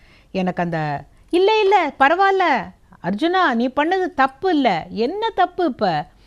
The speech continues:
நீ அந்தணருடைய பசுக்களை காப்பாத்துறதுக்காக வந்து எடுத்த, நீ அதுக்காக நீ ஒண்ணும், அ, குற்ற உணர்வெல்லாம் வேண்டான்ன போது," "இல்ல, நான் பிராயச்சித்தம் பண்ணணும். நான்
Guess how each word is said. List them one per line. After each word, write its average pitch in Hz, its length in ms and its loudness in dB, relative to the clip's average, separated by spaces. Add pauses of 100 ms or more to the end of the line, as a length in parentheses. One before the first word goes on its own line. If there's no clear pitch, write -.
(220)
நீ 208 180 0
அந்தணருடைய 302 680 2 (100)
பசுக்களை 330 500 0
காப்பாத்துறதுக்காக 277 920 0
வந்து 226 240 0
எடுத்த, 208 320 -2
நீ 202 120 -2
அதுக்காக 233 460 0
நீ 294 100 -2
ஒண்ணும், 226 400 -2 (300)
அ, 180 220 -2
குற்ற 269 540 2
உணர்வெல்லாம் 226 460 2
வேண்டான்ன 214 500 0
போது," 202 240 -2
"இல்ல, 285 300 2
நான் 277 260 -2
பிராயச்சித்தம் 175 640 -4
பண்ணணும். 156 460 -10 (1700)
நான் 277 540 2